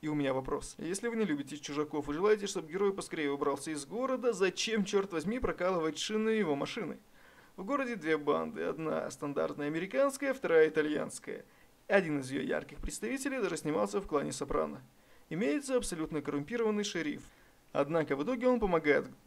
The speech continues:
протагонисту, осуществляя функцию гробовщика из двух предыдущих фильмов.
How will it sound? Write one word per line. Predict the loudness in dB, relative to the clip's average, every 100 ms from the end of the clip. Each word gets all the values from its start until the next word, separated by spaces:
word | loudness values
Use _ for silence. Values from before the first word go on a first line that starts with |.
| -8
протагонисту, | -6 -2 0 0 -2 -4
осуществляя | -4 -6 -8 0 0
функцию | 2 -2 -4 -8 -4
гробовщика | -4 -4 -8 -4 0
из | 0
двух | -2 -6
предыдущих | -4 -4 -4 -6
фильмов. | -6 -6 -6 -10